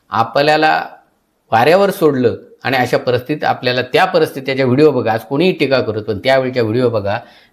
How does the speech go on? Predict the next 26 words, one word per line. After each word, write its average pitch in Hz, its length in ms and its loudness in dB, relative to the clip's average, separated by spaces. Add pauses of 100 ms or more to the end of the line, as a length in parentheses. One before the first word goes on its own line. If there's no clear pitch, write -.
(100)
की 160 80 2
अशा 160 380 2
परिस्थितीत 170 640 -2
माणूस 156 280 -2
काय 147 220 2
करेल. 92 400 -6 (400)
शेवटी 175 180 2
तुम्ही 185 500 0 (160)
थारा 147 240 2
देत 147 180 2 (100)
नाही, 107 200 -6
तर 160 40 -4
काहीतरी 170 480 0
शेवटी 165 220 -2
राजकीय 151 440 0 (140)
आहे 123 220 0
ना, 147 120 -2
राजकीय 127 360 0
ॲडजस्टमेंट 123 540 -6
ती - 40 -10
करावी 123 380 0
लागली. 98 260 -6 (380)
आणि 180 240 0
ती 202 100 2
राजकीय 139 420 0
ॲडजस्टमेंट, 160 680 -2